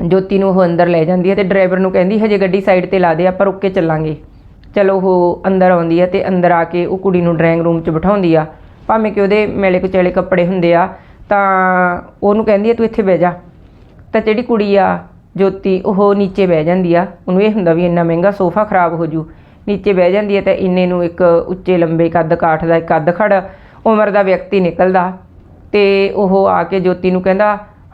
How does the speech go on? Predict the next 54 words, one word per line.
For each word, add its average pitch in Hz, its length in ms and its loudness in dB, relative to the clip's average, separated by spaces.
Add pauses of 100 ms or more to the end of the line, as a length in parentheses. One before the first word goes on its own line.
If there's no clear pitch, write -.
"ਹਾਂ 226 160 0
ਕੁੜੀ, 208 360 -2 (200)
ਤੂੰ 220 100 -4
ਕਿਵੇਂ 233 240 2
ਮਿਲਣਾ 214 280 2
ਚਾਹੁੰਦੀ 202 340 0
ਆ 202 40 -2
ਮੈਨੂੰ?" 160 320 -2 (500)
ਤਾਂ 202 420 2
ਜੋਤੀ 190 600 0
ਖੜੀ 196 240 0
ਹੋ 214 160 2
ਜਾਂਦੀ 180 280 0
ਆ 190 40 2
ਤੇ 190 120 -2
ਥੋੜ੍ਹਾ 190 240 -2
ਥੋੜ੍ਹਾ 208 180 -2
ਕੰਬਣ 190 320 0
ਲੱਗ 175 120 0
ਜਾਂਦੀ 160 380 0
ਆ। 175 40 2
ਕਹਿੰਦੀ, 214 360 0 (320)
"ਕੁਛ 247 220 0
ਨਹੀਂ 254 140 2
ਸਾਹਿਬ, 185 520 0 (260)
ਮੈਨੂੰ 233 220 2
ਤਾਂ 240 120 2
ਇਹ 240 100 0
ਕਾਗਜ਼ 196 380 -2
ਮਿਲੇ 175 260 0
ਸੀ 170 140 -6
ਕਚਰੇ 190 360 0
ਦੇ 180 120 -2
ਢੇਰ 208 240 0
ਤੋਂ, 208 260 -2 (380)
ਮੈਂ 240 100 2
ਤਾਂ 262 100 2
ਇਹ 262 160 2
ਮੋੜਨ 214 340 2
ਆਈ 170 240 0
ਆ।" 151 100 -6 (580)
ਚਲੋ 220 200 2
ਉਹ 202 120 0
ਕਾਗਜ਼ 180 380 0
ਆ 180 80 2
ਜਿਹੜਾ 180 220 2
ਫਾਈਲ 180 360 0
ਆਪਣੇ 170 240 -2
ਘਰ 202 160 0
ਵਾਲੀ 185 180 2
ਤੋਂ 175 140 -4
ਫੜਦਾ 165 360 0
ਤੇ 190 120 -2
ਕਾਗਜ਼ 175 400 0